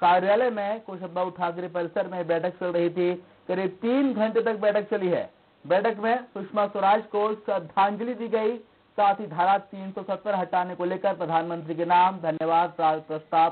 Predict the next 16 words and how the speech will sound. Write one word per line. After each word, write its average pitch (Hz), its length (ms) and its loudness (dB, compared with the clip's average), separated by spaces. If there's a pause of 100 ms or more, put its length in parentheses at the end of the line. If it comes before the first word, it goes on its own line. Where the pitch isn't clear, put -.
पारित 156 320 0
किया 190 200 2
गया। 110 200 -8 (600)
बैठक 185 440 2
में 240 100 4
अभियान 196 400 2
में 226 340 -4 (100)
आपको 180 260 -6
बता 196 160 0
दें, 214 180 -2
तेजी 202 320 -8
से 208 180 -2
मंथन 196 360 -2
किया 196 220 0
गया 196 180 0
है। 196 400 0